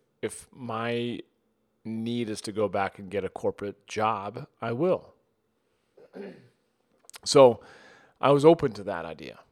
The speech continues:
right? But when I really sat down and I, and actually joined a, uh, a mastermind with a ton of, like, twenty or other, so, like, uh, entrepreneurs, all in so many different industries, like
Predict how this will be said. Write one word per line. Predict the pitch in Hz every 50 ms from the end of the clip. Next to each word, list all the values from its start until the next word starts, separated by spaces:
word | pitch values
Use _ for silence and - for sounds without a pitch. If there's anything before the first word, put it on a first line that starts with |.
| _ _ -
right? | 107 90 90 85 - _ _ _ _ _ _ _ _ _ _ - _ _ _ _ _ _ _ _ _ _ _ _ _ -
But | 135 131
when | 131 131 131
I | 127
really | 127 127 156 208 262 285 254
sat | - - 160 135 113
down | - 127 120 117 113 113
and | 110 107
I, | 107 -
and | - 110 110
actually | 117 123 - - 131 117
joined | 101 90 - 113 110 110 110 107 104 98
a, | 101 98 98 95 95 95 92
uh, | 92 90 87 85 78 - - _ _ _ _ _ - 104
a |
mastermind | 101 104 98 101 107 107 - - 104 98 90 82 73 76 85 87 - - - - _ _ -
with | - 98 92 -
a | 90
ton | - - - - 123 120 113
of, | 104 87 - - - - _ _ _
like, | 101 90 - -
twenty | - - - 120 110 101
or | 92 87 87 85
other, | 85 85 85 85 80 60
so, | - - - - 101 90 85 80 73
like, | 71 69 65 62 - - -
uh, | 78 76 71 71 71 71 - - _ _ _ - - _ _ _ _ - - - _ -
entrepreneurs, | 117 110 107 - - 107 101 98 92 87 82 90
all | 92 107 110 107 107 104
in | 95 90 82
so | - - - - 131
many | 113 101
different | 87 - 92 - - - 85 82 76 - - - - _ _ - - - - - - _ _ _ _ _ _ _ _ _ _ _ _ _ _ _ _ _ _ _ _ -
industries, | 113 135 127 113 104 - - 101 90 90 - -
like | 92 76 -